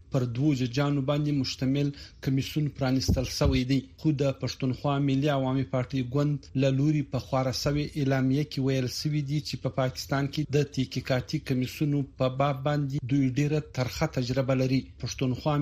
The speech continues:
ملي عوامي پارټي له مرکزي حکومت څخه غوښتنه کړې ده چې د عثمان کاکړ د شکمن قتل د پلټون لپاره دي د سترې محکمې قاضي فایز عیسی په مشرۍ کې دي د سپریم کورټ تحقیقاتي کمیسون پرانستل شي او یا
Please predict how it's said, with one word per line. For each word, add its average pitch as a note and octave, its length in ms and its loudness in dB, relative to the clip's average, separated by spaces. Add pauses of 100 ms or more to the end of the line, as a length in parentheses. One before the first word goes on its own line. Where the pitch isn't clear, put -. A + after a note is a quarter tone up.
ملي C3 260 2
عوامي B2+ 320 0
پارټي C3+ 320 0 (100)
له B2+ 140 0
مرکزي C3 480 -2
حکومت C3+ 460 -2
څخه B2+ 280 -4
غوښتنه C#3+ 520 -2
کړې D3 260 0
ده D3 80 2 (180)
چې - 160 -2
د B2+ 160 2
عثمان C#3+ 480 -2
کاکړ C#3 460 -2
د B2+ 180 0
شکمن C#3+ 560 -2
قتل C#3+ 320 -2 (320)
د C3 160 -2
پلټون C3 560 0
لپاره C#3+ 480 2
دي D3 120 0
د - 420 -6
سترې D#3+ 420 2
محکمې C#3 460 0 (140)
قاضي C3 420 0
فایز B2+ 340 0 (120)
عیسی D3 260 0 (180)
په C#3 160 2
مشرۍ C3+ 460 0
کې D3 120 -2
دي D3 80 0 (120)
د B2+ 100 -2
سپریم C3 400 -2 (140)
کورټ D3 340 -2
تحقیقاتي - 640 -2
کمیسون C3 420 0 (120)
پرانستل C3 680 0
شي C#3 120 0 (280)
او - 20 4 (140)
یا C#3+ 100 4